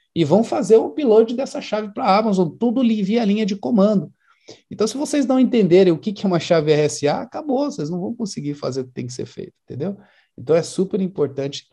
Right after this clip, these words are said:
aprender isso pra que você possa,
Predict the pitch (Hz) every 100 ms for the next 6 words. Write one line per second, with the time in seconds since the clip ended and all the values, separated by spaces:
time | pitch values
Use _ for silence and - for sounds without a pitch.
0 | _ _ 139 147 165 151 156 147 165 -
1 | 202 - 196 - 220 - 202 - 143 143
2 | -